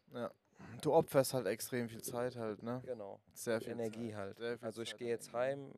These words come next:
Speaker 2: und muss mich erstmal hinlegen, weil ich
Speaker 1: Ja.
Speaker 2: jetzt drei Stunden Training in der Sonne hatte. In der Mittagssonne. Intervallläufe und alles.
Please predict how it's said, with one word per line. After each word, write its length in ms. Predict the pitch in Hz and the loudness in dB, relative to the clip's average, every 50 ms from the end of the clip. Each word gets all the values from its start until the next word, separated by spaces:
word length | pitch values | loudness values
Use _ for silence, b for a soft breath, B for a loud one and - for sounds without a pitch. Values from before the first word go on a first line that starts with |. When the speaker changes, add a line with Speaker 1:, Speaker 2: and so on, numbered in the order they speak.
| - - | -14 -10
Speaker 2:
und 320 | - - 113 104 - - | -6 -6 -6 -6 -10 -12
muss 220 | - 113 113 - - | -8 -8 -8 -8 -8
mich 120 | 113 110 | -6 -4
erstmal 260 | - - - 113 113 | -4 -4 -2 -4 -4
hinlegen, 380 | 117 120 120 113 107 107 104 104 | -4 -4 -4 -4 -6 -6 -6 -6
weil 120 | 104 104 104 | -6 -6 -6
ich 140 | 101 - 98 | -6 -8 -10
Speaker 1:
Ja. 280 | 98 98 101 95 - - - 131 127 _ - | -10 -10 -10 -10 -10 -12 -12 -14 -18 _ -14
Speaker 2:
jetzt 300 | - 117 - - - - _ _ _ _ _ | -14 -12 -12 -12 -14 -14 _ _ _ _ _
drei 200 | - - 117 120 | 2 2 4 4
Stunden 300 | - - 131 127 - - | 4 0 -4 -4 -4 -8
Training 300 | - - 120 123 123 117 | -6 -4 -4 -2 -2 -2
in 60 | 113 | 0
der 120 | 113 113 107 | -2 0 2
Sonne 240 | 120 123 123 117 | 0 0 -2 -2
hatte. 260 | 113 107 - - 120 123 _ _ _ _ _ _ _ _ _ _ | -8 -10 -10 -12 -16 -16 _ _ _ _ _ _ _ _ _ _
In 120 | _ 123 120 | _ -4 0
der 100 | 117 113 | 0 0
Mittagssonne. 720 | 117 117 - - 113 - - - - 113 113 117 127 131 _ _ _ _ _ _ _ | 0 -2 -2 -4 -6 -6 -6 -6 -6 -6 -6 -6 -10 -12 _ _ _ _ _ _ _
Intervallläufe 760 | - 110 - - 117 104 110 117 120 120 120 120 117 - - 120 | -12 -8 0 0 2 4 4 4 6 8 8 8 8 6 0 -6
und 100 | 117 - | -2 0
alles. 400 | - 117 120 123 127 - - | 0 0 0 -4 -6 -8 -16